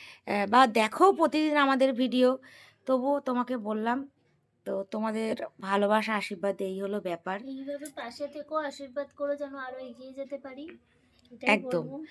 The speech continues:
Speaker 2: তো
Speaker 1: আর
Speaker 2: সেটাই
Speaker 1: দেখো,
Speaker 2: যেটা
Speaker 1: আমি
Speaker 2: বলছিলাম যে কিছু কিছু মানুষরা আছে, মানে যাদেরকে হাজার বোঝালেও তারা বুঝবে না।
Speaker 1: না, এরা হচ্ছে,
Speaker 2: মানে
Speaker 1: হচ্ছে সেই টাঙ্ক মারা মানুষ। যতই
Speaker 2: ঠেটা।
Speaker 1: তুমি যাই করো না কেন, একটা
Speaker 2: ঠেটা মানুষ।
Speaker 1: টাং দিয়ে কথা বলবেই আর কি।
Speaker 2: মানে তুমি যতই তার,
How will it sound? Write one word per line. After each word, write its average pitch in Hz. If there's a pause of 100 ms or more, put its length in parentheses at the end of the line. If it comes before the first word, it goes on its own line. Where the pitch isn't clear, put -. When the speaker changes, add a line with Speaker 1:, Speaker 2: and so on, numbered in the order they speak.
(160)
Speaker 2:
তো -
Speaker 1:
আর 226
Speaker 2:
সেটাই 226
Speaker 1:
দেখো, 285
Speaker 2:
যেটা 359
Speaker 1:
আমি 349
Speaker 2:
বলছিলাম 285
যে 311
কিছু 320
কিছু 370
মানুষরা 320
আছে, 320 (800)
মানে 277 (240)
যাদেরকে 302
হাজার 320
বোঝালেও 349
তারা 311
বুঝবে 262
না। 208 (240)
Speaker 1:
না, 202 (180)
এরা 359
হচ্ছে, 427
Speaker 2:
মানে 415
Speaker 1:
হচ্ছে 392 (440)
সেই 381 (140)
টাঙ্ক 415 (100)
মারা 302
মানুষ। 226
যতই 302
Speaker 2:
ঠেটা। 415
Speaker 1:
তুমি 415
যাই 381
করো 403
না 415
কেন, 403
একটা 349
Speaker 2:
ঠেটা 370
মানুষ। 269
Speaker 1:
টাং 403 (200)
দিয়ে 415
কথা 370
বলবেই 294
আর 170
কি। 165 (540)
Speaker 2:
মানে 302
তুমি 339
যতই 359
তার, 403